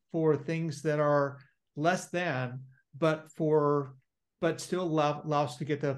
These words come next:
full capabilities of a functional language, right? And I think that, that we're also used to making that trade-off in, in Elixir and Erlang and have always been so. So I think it's, it's really what's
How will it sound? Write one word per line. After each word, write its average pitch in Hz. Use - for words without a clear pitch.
full 156
capabilities 143
of 135
a -
functional 135
language, 156
right? 143
And 143
I 143
think 156
that, 143
that 156
we're 147
also 196
used 147
to 160
making 139
that 139
trade-off 139
in, 135
in 135
Elixir 135
and 127
Erlang 123
and 131
have 143
always 160
been 120
so. 127
So 139
I 131
think 175
it's, 147
it's -
really 180
what's 151